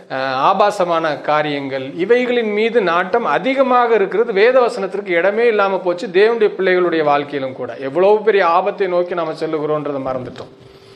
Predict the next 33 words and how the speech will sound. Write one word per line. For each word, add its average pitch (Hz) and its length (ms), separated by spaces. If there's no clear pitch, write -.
நமக்கு 135 300
மிகப்பெரிய 202 680
ஆபத்து 202 400
வருகிற 185 340
நேரத்துல 175 480
தேவன் 180 480
கையை 202 680
அவர் 190 580
விரித்து 196 440
விடுவார் 165 360
அல்லது 170 220
அவர் 165 140
ஒன்று 214 240
செய்ய 196 240
முடியாது. 156 360
ஏன்னா 180 380
அவர் 185 260
விரும்பி 233 320
செய்ய 190 240
முடியாது. 151 380
அவர் 156 240
வேதவசனத்தை 220 600
படிங்க, 190 240
அதுதான் 202 300
உங்களை 220 200
காப்பாத்து. 180 440
வேதவசனத்தை 220 600
நேசிங்க, 190 360
வேதவசனத்தை 214 600
கேளுங்க, 202 380
வேதவசனத்தை 220 640
மனசுக்குள்ள 220 400
வைங்க, 190 280